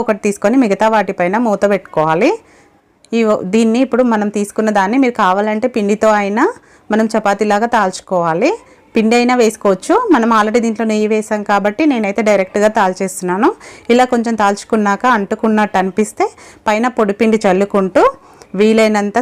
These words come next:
సన్నగా స్ప్రెడ్ చేసుకోవాలి. మనకు ఎంతవరకు అవుతే అంతవరకు సన్నగా తాల్చుకోవాలి. ఇలా పొడిపిండి చల్లుకుంటూ చాలా సన్నగా తాల్చుకోవాలండి. చూడండి, నేను కంప్లీట్గా తాల్చినాక చూపిస్తున్నాను. ఇంత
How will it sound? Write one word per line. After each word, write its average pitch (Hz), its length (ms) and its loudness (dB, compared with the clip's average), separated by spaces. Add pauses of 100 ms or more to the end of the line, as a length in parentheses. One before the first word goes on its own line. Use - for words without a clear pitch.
సన్నగా 202 560 0
స్ప్రెడ్ 208 300 -2
చేసుకోవాలి. 185 540 0
మనకు 196 240 -4
ఎంతవరకు 185 520 -2
అవుతే 185 320 0
అంతవరకు 185 540 0
సన్నగా 185 420 0 (420)
తాల్చుకోవాలి. 151 720 -4 (1400)
ఇలా 226 120 0 (100)
పొడిపిండి 220 360 -2 (100)
చల్లుకుంటూ 190 480 0 (500)
చాలా 208 280 0
సన్నగా 208 340 -2 (100)
తాల్చుకోవాలండి. 185 640 -2 (100)
చూడండి, 196 360 2
నేను 202 180 -2
కంప్లీట్గా 196 460 0 (100)
తాల్చినాక 185 400 -2 (100)
చూపిస్తున్నాను. 180 640 0 (440)
ఇంత 196 100 -2